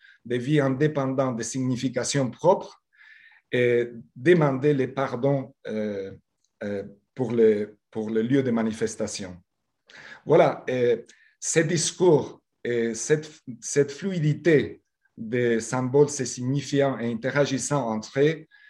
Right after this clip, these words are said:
nous demandent une, une, une, euh, euh, nous demandent une compréhension ouverte, euh, dynamique. On ne peut pas se renfermer dans la fixation d'une certaine catégorie.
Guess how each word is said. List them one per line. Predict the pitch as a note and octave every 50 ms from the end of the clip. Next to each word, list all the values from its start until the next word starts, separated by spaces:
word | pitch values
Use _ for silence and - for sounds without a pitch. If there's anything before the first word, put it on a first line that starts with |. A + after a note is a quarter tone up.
| _ _ _ -
nous | C#3 D3+
demandent | C#3+ C#3+ C3+ C#3+ D3 D#3 D3 C3
une, | B2 A#2+ A2 -
une, | - B2+ B2 B2 A#2+ A#2 A#2 A#2 B2
une, | A#2+ A#2+ A#2 A2+ A2+
euh, | A2 A2 G#2+ A#2+ A#2+ - - -
euh, | A#2+ A2+ A2 A2 - - A2 G#2+ G#2 G#2 G2+ G2 G2 G2 _ _ _ _ _ _ _ _ -
nous | A2
demandent | A2 A#2 A#2+ B2+ C3 B2+
une | B2 B2
compréhension | A#2+ B2+ B2+ A2 - B2+ A#2+ A#2 A2+ - C3+ C3 B2 A#2
ouverte, | B2+ B2 A#2+ D3 D3+ B2 G#2+ G2 - _ _ _ _ - - - _ _ _ _ _ -
euh, | A#2 A2+ A2+ A2
dynamique. | G#2+ A#2 B2+ B2+ A#2+ B2 C3+ D#3 E3+ E3 E3+ - - - _ _ _ _ _ _ -
On | A2 A#2
ne | A2+
peut | A#2 A#2 A2 -
pas | C#3 C3 B2+ C3
se | B2+ - - - A#2+ A#2 A2+ A2+ A2 G#2+ G#2 G2+
renfermer | A#2+ C#3 C#3 - - C3 A#2+ A2 A2+ B2+ C3 C#3
dans | B2+ B2+ A#2
la | A#2 A2+ G#2+
fixation | - C#3+ B2+ - - A#2+ A2 - - B2 A#2+
d'une | A2+ A2 G#2+
certaine | - - A2 - - B2 A#2+ A2
catégorie. | A2+ A2 G#2+ A2+ A2 G#2 G#2+ F#2+ - F#2 F2+ F2